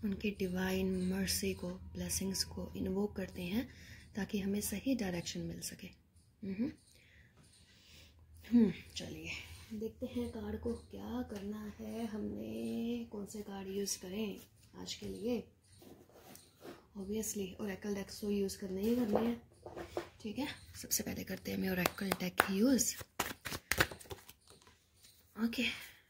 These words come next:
क्वाइंस का message आया है सबसे पहले, बहुत ही beautiful, बहुत ही beautiful भाई। क्वाइंस का सबसे first और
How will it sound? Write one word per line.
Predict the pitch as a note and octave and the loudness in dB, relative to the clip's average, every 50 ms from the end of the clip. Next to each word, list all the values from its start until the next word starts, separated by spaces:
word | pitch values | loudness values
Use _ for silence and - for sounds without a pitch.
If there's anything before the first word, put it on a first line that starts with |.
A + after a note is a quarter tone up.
| - - - - - _ _ _ _ _ _ _ - - - | -20 -20 -20 -20 -20 _ _ _ _ _ _ _ -18 -10 -2
क्वाइंस | - G3+ G3+ G#3+ A3 - | 2 4 4 6 6 4
का | - B3 | 6 6
message | A#3 A3+ A3 G#3+ - A3+ A#3 | 8 8 8 6 4 2 4
आया | A3+ A3 A3 A3 | 4 4 4 4
है | A3+ A#3 A#3 | 4 4 4
सबसे | A3+ - - - - A3 | 4 2 0 -2 -4 -4
पहले, | G#3+ - G3+ G3+ G3+ | -4 -4 -4 -4 -4
बहुत | G3 G3 F#3+ F3+ F3+ F3 - - G#3 G#3+ G#3 - - - | -4 -4 -4 -4 -4 -4 -4 -4 -2 -2 -2 -4 -4 -2
ही | G#3+ G#3+ A3 A#3+ B3 B3+ | 2 4 6 6 8 6
beautiful, | A3+ G3+ F#3+ F#3+ F3+ E3+ F3 - - - - - - - - - - - - - - | 6 4 2 0 0 0 -2 -4 -6 -8 -8 -10 -16 -18 -18 -20 -20 -20 -20 -10 -4
बहुत | G3+ G3+ - - G#3 G#3 - - | -2 -2 0 0 0 -2 0 0
ही | G#3 G3+ | -2 0
beautiful | G3 F#3 - - - - - F#3 | 0 0 -2 -2 -6 -8 -8 -8
भाई। | F3+ G3 - - - _ _ _ _ _ _ _ _ _ _ _ - - - - | -8 -8 -10 -12 -12 _ _ _ _ _ _ _ _ _ _ _ -20 -20 -10 -6
क्वाइंस | - F#3 G3 G3 G3 F#3+ - | -4 -2 0 0 0 0 -2
का | - F#3 F#3+ | -2 -4 -6
सबसे | - - - - - A3+ G#3 | -6 -8 -6 -4 -4 -4 -4
first | G3+ - - G#3+ A3 A3 - - - | -4 -4 -4 -4 -2 -2 -2 -4 -4
और | - F3 F#3 F3+ | -6 -8 -8 -8